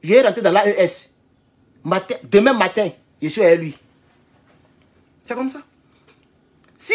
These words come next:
Clotaire cherche à rentrer dans l'A E S, Gabon devient mon, mon cinquième pays. Voilà le vrai point. Malgré que hier, je l'ai, je l'ai framponné. <laughs>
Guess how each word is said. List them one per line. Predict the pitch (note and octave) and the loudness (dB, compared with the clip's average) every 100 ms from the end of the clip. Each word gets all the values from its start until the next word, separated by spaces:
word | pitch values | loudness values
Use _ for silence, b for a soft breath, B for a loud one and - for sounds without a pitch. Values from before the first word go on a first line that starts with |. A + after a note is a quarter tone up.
| A4 | -8
Clotaire | - C4+ C4+ D#4 | -2 -2 2 0
cherche | D4+ C#4 | 0 -6
à | G#3+ | -6
rentrer | G#3+ C4 | -6 -4
dans | |
l'A | G#3 C4+ | -2 -2
E | C4 | -4
S, | B3+ B3 - | -6 -10 -6
Gabon | E3 G#3 C4+ | -4 0 -2
devient | G3+ G#3 | -2 -4
mon, | G#3+ F3 | -2 -4
mon | E3 | -4
cinquième | E3+ A3 G3+ | -6 -6 -8
pays. | G3 C#3 C3+ _ _ _ _ _ _ _ _ _ _ _ _ _ _ _ _ _ _ | -8 -10 -10 _ _ _ _ _ _ _ _ _ _ _ _ _ _ _ _ _ _
Voilà | F4+ A4 | 0 2
le | |
vrai | D#4 G#4 | 2 0
point. | G#4+ G#4+ C#4 _ _ _ _ _ _ | -2 -6 -8 _ _ _ _ _ _
Malgré | F#3 C4 D#4+ | -2 -2 0
que | F4 | -2
hier, | D#4 D#4 D#4 | 2 4 4
je | G#3+ | 2
l'ai, | G#3 E3+ | -6 -4
je | F#3 | -4
l'ai | G3+ | -2
framponné. | G3+ G3 G3 G3 F#3+ _ _ _ _ _ _ _ _ _ _ _ _ _ | -4 -6 -6 -8 -12 _ _ _ _ _ _ _ _ _ _ _ _ _
<laughs> | - - B3 A3 G#3+ F3 G3 F3 F3+ D3+ | -8 0 0 2 0 0 -2 0 -2 -4